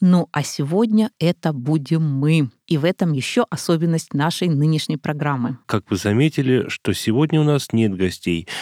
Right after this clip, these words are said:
Speaker 2: а гостями становятся именно ведущие программы Лариса Овцинова и я, Геннадий Карцев. И мы хотим рассказать о нашем отдыхе в это лето.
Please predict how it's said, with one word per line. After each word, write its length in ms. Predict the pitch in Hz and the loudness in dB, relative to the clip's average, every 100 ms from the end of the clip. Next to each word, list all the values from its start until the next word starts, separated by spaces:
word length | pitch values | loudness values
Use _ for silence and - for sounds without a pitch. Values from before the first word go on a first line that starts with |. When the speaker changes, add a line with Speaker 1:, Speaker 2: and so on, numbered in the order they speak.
| - | -4
Speaker 2:
а 80 | - | 0
гостями 500 | 101 95 - 170 156 | 0 0 2 2 2
становятся 640 | - 135 131 127 107 - 117 | 2 0 2 2 0 0 -2
именно 640 | - 170 156 147 143 131 | 2 2 4 4 2 2
ведущие 840 | 104 98 107 98 107 - - 95 | 0 2 0 2 0 0 -2 -2
программы 640 | - 85 80 127 139 135 107 | -2 -4 0 0 2 2 0
Лариса 460 | 92 85 82 - | 0 -2 -4 -6
Овцинова 500 | 82 - 127 147 165 | -8 -2 0 2 2
и 80 | 175 | 2
я, 480 | 120 82 87 110 113 | 0 0 0 0 0
Геннадий 460 | 95 87 87 85 87 | -2 -2 -2 -2 -4
Карцев. 520 | - 87 - 90 - - - - | -2 -4 -4 -10 -8 -14 -12 -2
И 100 | 110 | 2
мы 140 | 110 | 2
хотим 440 | - 101 110 107 - | 0 -2 0 0 0
рассказать 640 | 101 - - 95 151 - - | -4 -2 -2 0 0 0 -6
о 120 | 95 | -2
нашем 580 | 95 156 156 156 151 - _ - - | 2 2 2 2 0 -2 _ -12 -10
отдыхе 720 | - 123 143 127 131 - 120 | 0 2 2 2 -2 2 0
в 120 | 98 - - | 0 -4 -2
это 460 | 110 107 - 104 - | 0 0 0 -2 0
лето. 500 | 101 95 85 - | 0 0 -4 -8